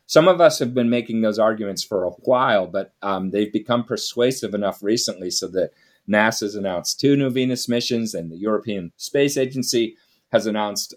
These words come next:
a big new Venus mission. And now Russia and India and China and even the United Arab Emirates, they're all talking about possible new Venus missions. So, and of course, the Japanese have Akatsuki,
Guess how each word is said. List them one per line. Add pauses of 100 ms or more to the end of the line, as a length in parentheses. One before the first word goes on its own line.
(120)
a
big
new
Venus
mission.
And
now (440)
Russia (380)
and (220)
India (360)
and
China (320)
and
even
the
United (240)
Arab
Emirates,
they're
all
talking
about
possible
new
Venus
missions.
So, (100)
and
of
course,
the
Japanese
have
Akatsuki,